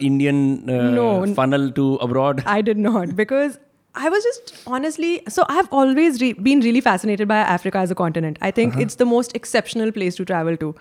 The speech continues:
Speaker 2: I mean, all places, all destinations that I've been to aside, that and I, I would say now South America is on my list।
Speaker 1: Huh।
Speaker 2: So these are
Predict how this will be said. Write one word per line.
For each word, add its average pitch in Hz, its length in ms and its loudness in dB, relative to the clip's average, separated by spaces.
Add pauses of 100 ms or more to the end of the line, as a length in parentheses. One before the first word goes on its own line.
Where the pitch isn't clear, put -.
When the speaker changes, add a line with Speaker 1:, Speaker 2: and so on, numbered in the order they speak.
(520)
Speaker 2:
I 247 100 0
mean, 302 160 4 (160)
all 311 260 4
places, 285 360 2
all 247 180 4
destinations 240 540 0
that 214 120 2
I've 208 100 0
been 208 160 2
to 214 80 2
aside, 190 360 -2
that 233 320 4
and 247 200 -2
I, 214 140 0
I 214 100 2
would 208 100 -6
say 247 120 -2
now 196 140 0
South 180 320 -2
America 170 340 -4
is 160 100 -6
on 156 140 -4
my 160 120 -2
list। 151 240 -6 (200)
Speaker 1:
Huh। 113 220 4 (100)
Speaker 2:
So 240 180 2
these 240 300 2
are - 20 0